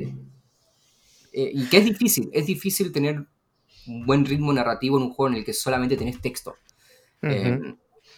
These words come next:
Speaker 1: y también otra cosa que hace muy bien es, es variar los pequeños desafíos que te va tirando, ¿no? Esta cuestión de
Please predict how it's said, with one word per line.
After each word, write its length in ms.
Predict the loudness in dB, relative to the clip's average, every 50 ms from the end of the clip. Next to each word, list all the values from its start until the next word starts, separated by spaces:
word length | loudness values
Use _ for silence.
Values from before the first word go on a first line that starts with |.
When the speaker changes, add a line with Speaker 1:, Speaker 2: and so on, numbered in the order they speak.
| -20 _ _ _ _ _ _ -4 -2
Speaker 1:
y 100 | 2 6
también 420 | 6 6 6 6 4 2 2 2 2
otra 220 | 2 4 4 4
cosa 180 | 4 4 4 2
que 40 | 2
hace 120 | 2 2
muy 120 | 2 2 4
bien 120 | 4 2
es, 140 | 2 0 -2
es 420 | -4 -4 -4 -4 -6 -8 -10 -14 _ _ _ _ _ _ _ _ -8
variar 640 | 0 4 6 6 6 6 4 4 4 4 4 2
los 140 | 0 -4 -2
pequeños 340 | -4 -4 -2 -2 -4 -4 -6
desafíos 400 | -8 -8 -8 -6 -4 -4 -4 -4
que 80 | -4 -6
te 100 | -4 -4
va 100 | -4 -4
tirando, 340 | -4 -4 -4 -4 -6 -6
¿no? 240 | -8 -10 -10 -12 -14 -16
Esta 140 | -16 -16
cuestión 320 | -16 -16 -14 -10 -8 -8 -6
de 160 | -6 -8